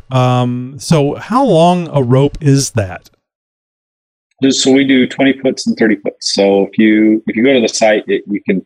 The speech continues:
Speaker 2: pick which one you want. So a lot of the guys, a lot of our customers that are in the Pacific Northwest around a lot of trees and rocks and rock crawling, they love the twenty foot sling.
Speaker 1: Sure.
Speaker 2: Um, some of the different farm applications that we work with, especially if you're doing tandem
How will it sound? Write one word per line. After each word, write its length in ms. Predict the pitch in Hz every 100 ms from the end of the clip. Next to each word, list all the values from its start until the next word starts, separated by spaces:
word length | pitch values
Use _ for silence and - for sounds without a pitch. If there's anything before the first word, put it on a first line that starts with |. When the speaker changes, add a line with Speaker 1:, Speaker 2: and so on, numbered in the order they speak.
| -
Speaker 2:
pick 180 | 98 -
which 140 | - -
one 160 | 95 92
you 80 |
want. 280 | 92 90 87
So 200 | - 113 - - - -
a 40 | 123
lot 140 | 151
of 80 | 160
the 60 | 131
guys, 400 | 135 135 117 - -
a 60 | 127
lot 220 | 120 131
of 80 | 120
our 80 | -
customers 500 | 135 - 120 113 104
that 80 | 110
are 80 | 110
in 80 |
the 60 | 104
Pacific 460 | - 104 120 110 101
Northwest 480 | 107 - 104 95 -
around 240 | 101 98
a 40 | 95
lot 260 | 98 95
of 120 | 95 -
trees 600 | - 123 113 110 107 98
and 160 | 98
rocks 400 | 101 101 104 -
and 80 | 104
rock 140 | 104 - 104
crawling, 280 | 104 98 - _ _ _ _ -
they 380 | 113 123 127 127
love 460 | 117 113 110 107
the 80 | 101
twenty 280 | - 104 98 -
foot 120 | 95 - _
sling. 400 | - 95 85 78 _
Speaker 1:
Sure. 320 | - 117 113 101
Speaker 2:
Um, 440 | 104 101 101 101 95
some 220 | 123 113
of 120 | 104
the 100 | 104
different 280 | 107 110 -
farm 260 | 110 107 107
applications 580 | 104 104 - 98 101
that 80 | 104
we 100 | 104
work 200 | 104 98
with, 120 | 104 98
especially 440 | - 113 - 104
if 160 | 98 -
you're 120 | 104
doing 500 | 92 104 104 101 98 -
tandem 640 | - 113 110 107 104